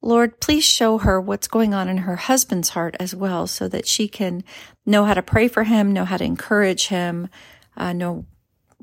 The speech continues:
what to talk about or whatever it is, Lord, with their children. God, the heart is, uh, is where everything comes from. And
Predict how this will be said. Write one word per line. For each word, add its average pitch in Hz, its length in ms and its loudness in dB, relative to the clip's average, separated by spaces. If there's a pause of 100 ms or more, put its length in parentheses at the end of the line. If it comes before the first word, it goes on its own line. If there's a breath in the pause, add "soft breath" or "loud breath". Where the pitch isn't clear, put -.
(440)
what 190 200 -2
to 190 160 -2
talk 254 300 0
about 220 460 4
or 180 180 -2
whatever 220 320 0
it 185 80 -2
is, 175 240 -4
Lord, 180 240 -6
with - 100 -8
their - 160 -8
children. 196 560 -6 (720 loud breath)
God, 214 320 0
the 202 140 2
heart 247 420 2 (120)
is, 196 500 0
uh, 190 380 -4
is 202 200 -4
where 208 180 0
everything 208 800 0
comes 214 320 0
from. 190 360 -2
And 170 200 -8